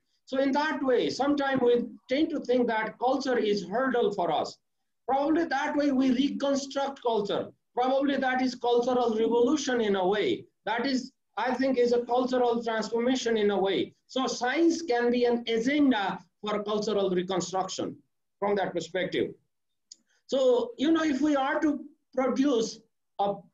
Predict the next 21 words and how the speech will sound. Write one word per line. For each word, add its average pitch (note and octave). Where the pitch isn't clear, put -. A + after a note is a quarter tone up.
better, C4
uh, G#3
you B3+
know, A#3+
better B3
cadre G#3+
for G3
S G3+
T A3+
I, E3+
science, G3
technology, F3+
innovation, E3+
I D#3
use G3
the F#3+
word E3+
cadre, G#3+
then A#3+
we C4
need, C4+